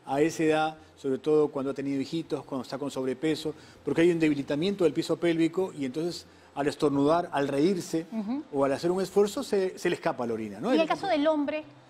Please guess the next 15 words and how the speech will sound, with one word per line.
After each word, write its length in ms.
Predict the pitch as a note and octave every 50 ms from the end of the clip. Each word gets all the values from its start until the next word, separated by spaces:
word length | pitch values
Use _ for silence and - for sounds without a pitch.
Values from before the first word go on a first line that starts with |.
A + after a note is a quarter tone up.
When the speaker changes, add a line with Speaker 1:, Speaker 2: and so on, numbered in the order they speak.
| - - -
Speaker 1:
En 60 | E3 F3+
el 100 | F3+ F3
caso 180 | B3 A#3+ C#4
del 100 | C4+ B3+
hombre 140 | C4 C4+ C4+
sucede 360 | - - F#3 - A#3 A#3 A3+ G#3+
menos, 500 | G#3 A3 A3+ A3 A3 A#3 A#3 A#3 - -
eh, 100 | - D#3
los 260 | D#3 E3 D#3 D3+ D3+ A3
hombres 120 | A3+ A3+
lo 60 | G#3+ F3+
que 80 | E3+
tienen 180 | D3+ F#3+ G3 G3
es 160 | F#3 - -
un, 160 | G#3 G#3 G3+